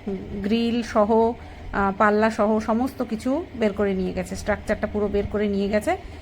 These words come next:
এবার ভেতরের, মানে আমি যেই জানলার সামনে বসে ভিডিও করতাম, সেই জানলাটা এবার মারপিট করে খোলাখুলির চেষ্টা চলছে।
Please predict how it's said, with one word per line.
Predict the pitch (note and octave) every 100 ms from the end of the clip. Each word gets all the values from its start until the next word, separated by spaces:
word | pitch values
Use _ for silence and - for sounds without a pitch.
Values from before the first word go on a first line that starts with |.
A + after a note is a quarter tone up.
| - - -
এবার | G3+ G3 C#4+ D#4+
ভেতরের, | G#3 G#3 A#3 A#3+ B3 - - - G#3+
মানে | G#3 G3+
আমি | G3+ G#3+ B3
যেই | A#3 B3
জানলার | A3+ G#3 G#3 A#3
সামনে | - G#3 A3+
বসে | A#3 B3+
ভিডিও | G#3 G3+ A3
করতাম, | A3 A3+ D#4+ F4
সেই | - G#3+
জানলাটা | G#3+ G3+ G3+ G#3 C#4+ G#4+ -
এবার | - G3+ C#4+ - - - - -
মারপিট | G#3+ G#3+ A3 B3+
করে | - C4+
খোলাখুলির | C4+ A3 G#3 G#3+ B3
চেষ্টা | G3 - F#3+
চলছে। | F#3 F3+ F#3+